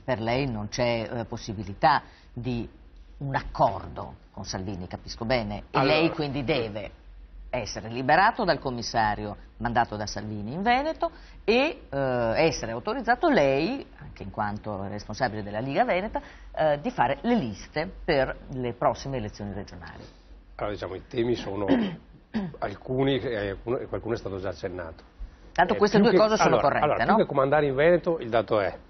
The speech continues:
Speaker 2: eh, in Lega da sempre, quando ci sono le regionali della Lombardia, le liste le decide la Lega Lombarda. Quando ci sono state qualche mese fa le regionali in Emilia Romagna,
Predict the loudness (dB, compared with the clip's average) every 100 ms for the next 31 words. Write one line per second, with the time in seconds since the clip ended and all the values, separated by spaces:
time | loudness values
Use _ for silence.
0 | -20 -20 -20 -10 -8 -8 -2 0 6 6
1 | 6 2 -4 -2 -2 0 -2 -4 -2 -2
2 | -2 -6 -20 -20 -20 -20 _ -20 -8 0
3 | 0 0 2 2 2 2 2 2 0 0
4 | 2 2 4 4 4 2 -6 -20 -20 -4
5 | 0 2 0 -2 -2 -2 0 0 -2 -4
6 | -4 -2 -2 -4 -4 -4 -6 -10 -14 -18
7 | -20 -20 0 2 2 0 -6 0 2 2
8 | 0 -6 -4 -4 -4 -4 -4 -4 -4 -6
9 | -12 -8 -4 -2 -2 -2 2 0 -2 -8
10 | -8 -4 -2 2 4 4 2 -2 -4